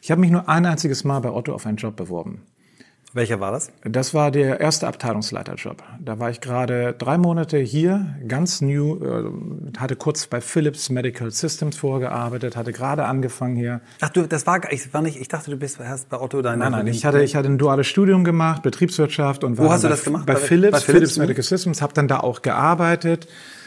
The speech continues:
Speaker 1: Ähm, und tatsächlich hat mir dort ein Stück weit die Dynamik zu dem damaligen Zeitpunkt gefehlt. Ähm, ein, ein wunderbares Unternehmen gewesen, aber die Dynamik war nicht die, die ich mir erhofft hatte und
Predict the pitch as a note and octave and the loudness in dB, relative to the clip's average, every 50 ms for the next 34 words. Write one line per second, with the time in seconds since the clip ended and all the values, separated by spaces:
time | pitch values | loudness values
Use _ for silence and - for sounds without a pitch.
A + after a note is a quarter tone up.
0 | - - - _ _ - C#3+ D3 C#3 D3 C#3+ D3 C#3 C3+ B2+ C#3+ C#3+ - D#3+ E3+ | -20 -20 -20 _ _ 2 4 6 6 6 4 4 2 2 2 2 2 4 4 4
1 | D#3+ F3+ E3+ - - C3+ D#3 D#3 - D#3 D3 C3 A#2+ C3+ C3+ D#3 C#3 C3 A#2 - | 6 4 4 2 2 0 -2 0 2 2 2 4 4 4 4 4 2 0 -2 0
2 | - D3 C3 - B2+ A2+ G#2+ G#2+ G2 - A2+ A#2 A2+ A2+ B2 C#3 D3+ D3+ C#3 C3 | 0 -2 -2 0 -2 -2 -2 -4 -6 -4 -4 -2 0 0 2 4 4 4 4 2
3 | C#3 - - B2+ A2+ A#2 A2+ A#2 A2+ A#2 A#2 A#2 A2+ G#2+ - - A#2 A#2 - - | 2 0 -2 -2 0 0 0 0 0 0 0 0 -2 -2 -4 -4 -4 -6 -6 -4
4 | A#2+ A2+ A2 - A2 - - - C3+ C#3 D3+ E3+ G3 G3+ - - F3+ D3+ B2 A#2+ | -6 -6 -6 -6 -8 -8 -2 0 2 4 6 4 4 2 -2 -6 -8 -6 -4 -2
5 | A#2 A#2 A2+ A2 A2 G#2+ G#2+ A2+ A2+ G#2+ A2 A#2 A2 A2 C3 C#3+ D#3 D3 C3 B2 | -2 0 0 0 0 0 -2 -2 -2 -4 -2 -4 0 0 0 0 0 0 0 -2
6 | A#2+ A#2 - - A2+ A2 A2 A2+ B2 C3 C#3+ C3 C3 A#2 B2 B2 A2+ A#2+ A#2+ - | -2 -4 -4 -4 -2 -2 0 0 0 0 0 -2 -2 0 0 -2 -2 -2 -6 -6
7 | G#2+ A#2 G#2+ A2+ A2+ A2 G#2 A2 A2 A#2+ A#2 A2+ A#2 B2 B2 G#2+ - A#2 A2+ A2+ | -6 -6 -6 -4 -4 -4 -4 -4 -4 -2 -2 -2 -2 -2 -4 -4 -4 -2 -2 -2
8 | G#2+ - - A#2+ A#2 G#2+ A2+ C3+ - C3+ C3 - C#3+ B2+ G2+ G#2 B2 F3 - - | -4 -4 -6 -6 -6 -4 -6 -6 -4 -6 -4 -4 -6 -6 -4 -4 -4 -6 -6 -4
9 | E3 E3 D#3+ E3+ E3+ E3+ - B2 B2 A#2+ A#2 | -6 -4 -2 0 0 0 0 0 -2 -2 -4